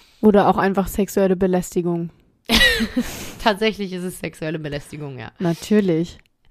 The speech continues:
Speaker 2: Beide erinnern sich dann auch an Wayne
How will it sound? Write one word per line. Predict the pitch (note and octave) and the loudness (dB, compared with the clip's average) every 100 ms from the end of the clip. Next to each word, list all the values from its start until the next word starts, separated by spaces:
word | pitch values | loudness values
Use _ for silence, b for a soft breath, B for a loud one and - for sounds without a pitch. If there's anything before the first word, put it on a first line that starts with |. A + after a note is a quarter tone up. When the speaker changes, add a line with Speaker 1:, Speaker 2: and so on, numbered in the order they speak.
| b b _ | b b _
Speaker 2:
Beide | G3+ A3+ A#3+ | 2 2 2
erinnern | F3+ G#3+ G#3 | 0 -2 -4
sich | F#3+ - | -4 -4
dann | F#3 F#3 D#3 | -4 -4 -6
auch | D3 - | -8 -8
an | C3+ E3+ E3 D#3 | -8 -8 -8 -4
Wayne | E3 F#3 A3+ B3+ B3+ | -4 -2 -4 -6 -10